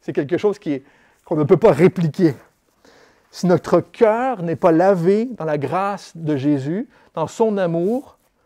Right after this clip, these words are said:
notre convoitise trompeuse va continuer à produire de l'amertume, de la colère, de la calomnie,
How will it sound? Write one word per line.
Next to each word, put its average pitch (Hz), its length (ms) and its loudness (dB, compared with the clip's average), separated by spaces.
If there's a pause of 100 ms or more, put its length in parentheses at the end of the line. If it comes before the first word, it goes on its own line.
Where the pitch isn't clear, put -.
(400)
notre 156 220 -2
convoitise 214 600 2
trompeuse 175 540 -2
va 139 80 -2
continuer 185 560 -6
à 156 100 -6
produire 165 640 -4
de 135 80 -4
l'amertume, 160 560 -4
de 156 60 -4
la 127 80 -2
colère, 156 320 -2
de 147 40 -6
la 127 80 -6
calomnie, 143 460 -6